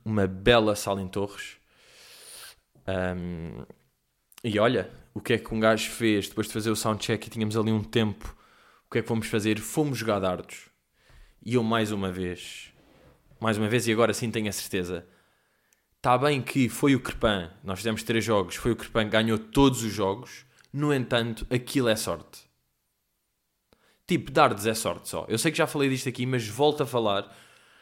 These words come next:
Para já porque me irritei porque perdi. E claramente, um gajo tem de dizer, apesar de ser sorte, ele é melhor a ter sorte em dardos, é o que eu acho. Tipo, ele não é melhor a, a jogar dardos, é melhor a ter sorte a jogar dardos. Porque é verdade, bué da vez um gajo está a fazer pontaria ao um e vai ao triplo vinte.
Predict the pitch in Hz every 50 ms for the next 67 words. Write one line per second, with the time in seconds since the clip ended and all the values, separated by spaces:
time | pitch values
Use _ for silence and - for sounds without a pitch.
0 | _ _ _ _ _ _ - 135 202 220 214 - 147 135 135 127 135 123 - -
1 | 117 113 - 113 104 - - 101 85 85 80 - - _ _ 90 90 - - 107
2 | 98 95 95 98 104 113 117 107 110 - - 101 92 95 87 - - 101 98 95
3 | 104 113 113 113 113 - - - - _ _ - 98 95 - 131 123 123 - 127
4 | 117 - 139 135 131 131 - - 139 143 143 143 139 135 131 127 135 143 151 160
5 | 160 - - 220 220 208 214 - - 185 185 180 - 175 151 135 117 104 101 95
6 | 92 - 135 113 - 113 107 92 90 - - - - _ _ _ _ - 135 127
7 | 139 143 160 180 180 170 165 165 160 156 156 135 - - - - - _ - -
8 | 127 127 123 117 117 120 113 95 87 82 - - - - 101 117 131 135 147 147
9 | 147 131 - 139 127 - - 143 127 120 - 117 104 101 104 92 87 87 76 -
10 | - - - _ _ _ _ _ - - - - - - - _ - - - 208
11 | 220 220 180 165 170 165 - - - - - - 104 117 120 117 117 117 127 120
12 | 135 131 139 135 - - 143 127 135 143 143 131 143 143 131 147 139 139 135 135
13 | 143 156 165 160 160 156 156 156 160 160 156 165 165 131 117 98 98 - - -